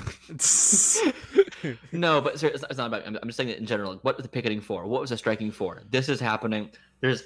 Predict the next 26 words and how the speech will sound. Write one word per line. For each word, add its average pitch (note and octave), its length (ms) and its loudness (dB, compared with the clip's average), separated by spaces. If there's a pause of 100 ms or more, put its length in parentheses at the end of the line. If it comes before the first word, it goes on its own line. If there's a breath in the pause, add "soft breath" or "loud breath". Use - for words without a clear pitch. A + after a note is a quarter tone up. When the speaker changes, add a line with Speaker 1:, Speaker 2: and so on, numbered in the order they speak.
(140)
Speaker 2:
we're C3+ 100 2
not C#3+ 60 4
even C#3 160 2
getting B2+ 180 2
resi-, A#2 380 -2
people, - 220 0
uh, - 120 0
sag D#3 240 0
actors B2 220 2
aren't B2 160 2
even B2 100 2
gonna A2 160 2
be G#2 80 -4
getting G#2 180 0
residuals G#2+ 440 2
from F#2+ 120 -6
streaming. G2 300 -14
They'll - 80 -20
be A2 80 -10
getting G#2+ 220 -6
weird A2 240 -4
bonuses G#2+ 440 -2
for - 140 -16
a - 40 -14
certain A2 240 -4
amount. A2 240 -4